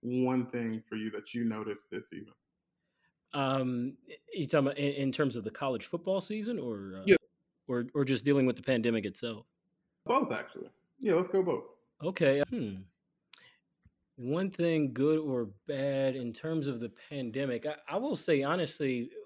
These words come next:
Speaker 2: in terms of the pandemic on the overall, kinda like you said, the good thing for me is that it really has slowed me down, uh, in a way that I've needed to, uh, to your point where,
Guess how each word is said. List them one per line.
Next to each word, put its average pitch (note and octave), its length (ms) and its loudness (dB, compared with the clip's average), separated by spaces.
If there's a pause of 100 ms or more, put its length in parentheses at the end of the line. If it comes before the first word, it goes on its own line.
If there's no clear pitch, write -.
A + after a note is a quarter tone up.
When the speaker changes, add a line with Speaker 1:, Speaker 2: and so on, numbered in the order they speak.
(120)
Speaker 2:
in C#3 120 -8
terms G3+ 220 0
of D3+ 40 2
the C3 120 2
pandemic C3 440 2
on B2+ 140 0
the A#2+ 100 0
overall, A2+ 560 4
kinda - 220 -6
like B2 240 0
you C3 180 0
said, A2 400 0 (1500)
the C3+ 120 0
good F3 280 4
thing C3+ 280 4
for A#2+ 180 -4
me B2+ 280 4
is G#2 140 -4
that A2+ 120 0
it G2+ 100 -4
really C3+ 360 2
has B2+ 280 -2
slowed A2+ 320 -4
me A2 140 -6
down, A2+ 520 -8 (260)
uh, G#2+ 300 -10
in A#2+ 120 -4
a A2+ 60 0
way A2 260 2
that G#2 160 0
I've G#2 160 0
needed G#2+ 340 -2
to, A2 340 -4 (500)
uh, G#2 200 -6
to A2+ 120 -8
your G#2 120 -2
point A2+ 420 -2
where, G#2 340 -4